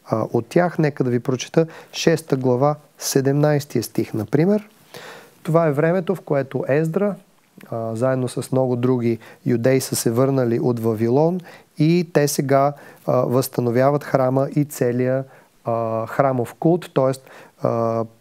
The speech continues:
а, приносите, така както са указани в, а, Моисеевия закон.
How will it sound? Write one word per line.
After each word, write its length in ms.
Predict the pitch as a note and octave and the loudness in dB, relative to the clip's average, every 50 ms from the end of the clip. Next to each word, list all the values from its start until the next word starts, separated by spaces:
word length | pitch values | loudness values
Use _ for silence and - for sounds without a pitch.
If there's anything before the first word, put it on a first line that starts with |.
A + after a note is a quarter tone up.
| _ - - | _ -6 -4
а, 140 | C3 A2+ A2 | -2 -2 -2
приносите, 720 | A2 - - C#3+ D#3 D#3+ E3 D#3+ D#3+ - E3 - - C#3+ | -2 0 0 2 4 4 2 0 0 -2 -4 -2 -2 -2
така 320 | - - - - C#3 C3+ | -2 -2 -2 0 0 0
както 320 | B2+ - C3 B2 B2+ - - | 0 0 -2 -2 -4 -6 -4
са 100 | - B2 | -4 -4
указани 600 | A#2+ - - B2 A#2+ A#2+ B2+ B2+ C3 C3+ C3 B2 | -2 0 0 0 0 0 0 0 0 0 -2 -2
в, 300 | A2+ A2 A#2+ B2 B2+ - - - - _ - - - - - _ _ _ - | 0 0 0 0 0 -2 -8 -16 -18 _ -20 -20 -20 -20 -20 _ _ _ -4
а, 240 | - A#2 A2+ A2 A2+ - | -2 -2 0 0 -2 -2
Моисеевия 680 | C3 A#2+ A#2+ A2+ G#2+ - - C3 B2 B2 A#2 A2+ A2+ A2 | -2 0 0 0 -2 -2 0 0 0 2 0 0 -2 -2
закон. 480 | G#2+ A2 G#2+ - - D3 D#3+ F3 E3+ | -2 -4 -4 0 0 2 2 0 -2